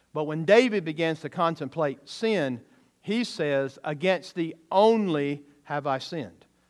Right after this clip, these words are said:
So he said, "This is an issue I've sinned against God." In other words, if God's not the standard, then there is no sin, right?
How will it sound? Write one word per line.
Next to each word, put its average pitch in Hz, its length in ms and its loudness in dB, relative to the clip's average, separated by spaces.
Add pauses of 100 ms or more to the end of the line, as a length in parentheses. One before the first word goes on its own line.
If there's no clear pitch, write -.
(100)
So 147 160 -12
he 208 180 -2
said, 151 460 -2 (160)
"This 175 180 -8
is 170 120 -8
an 160 100 -4
issue 147 320 -4
I've 139 140 0
sinned 165 220 -6
against 135 280 -10
God." 156 320 4
In 156 100 -4
other 226 140 0
words, 160 380 -2 (320)
if 147 120 -12
God's 202 320 6
not 196 220 0
the 147 80 -16
standard, 208 600 0 (260)
then 160 100 -4
there 170 140 2
is 262 180 -2
no 175 100 -2
sin, 107 280 -12 (1000)
right? 190 320 0